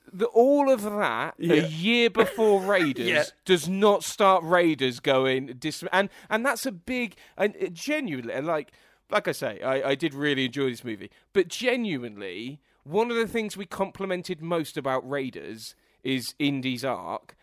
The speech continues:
Speaker 1: and this film retroactively makes it make fuck all sense. <laughs>
Speaker 2: Yep.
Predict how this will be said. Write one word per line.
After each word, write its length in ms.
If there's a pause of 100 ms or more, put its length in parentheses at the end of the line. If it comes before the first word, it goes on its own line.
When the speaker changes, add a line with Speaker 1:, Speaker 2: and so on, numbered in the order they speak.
(100)
Speaker 1:
and 240
this 200
film 340
retroactively 1200
makes 400
it 120
make 280
fuck 560
all 140
sense. 540
<laughs> 40 (1600)
Speaker 2:
Yep. 300